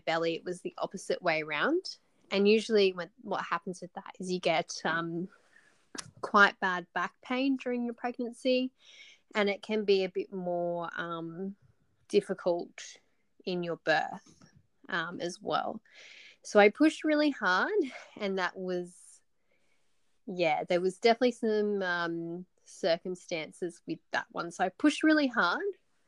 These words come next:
and then she just went flying out, um, and just swimming through the water.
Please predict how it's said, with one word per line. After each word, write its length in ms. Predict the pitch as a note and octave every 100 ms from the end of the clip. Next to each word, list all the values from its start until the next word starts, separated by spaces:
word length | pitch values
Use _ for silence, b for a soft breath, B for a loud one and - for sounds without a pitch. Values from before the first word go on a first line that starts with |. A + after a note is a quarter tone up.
| b b b b F#3+
and 140 | F3+
then 120 | F3
she 180 | - G#3
just 220 | G3+ -
went 200 | F#3 -
flying 1120 | - - - E3+ E3+ F3 F3+ F3+ F3 F3 F3 E3
out, 360 | F3+ - - - -
um, 420 | E3+ E3+ E3 E3+
and 220 | E3+ E3+
just 380 | E3 E3+ - - _ _ _ _ _
swimming 560 | - - A3 A#3 A3+ G#3+
through 260 | - G3
the 80 | F#3
water. 600 | E3 D#3+ E3+ E3 E3 F3+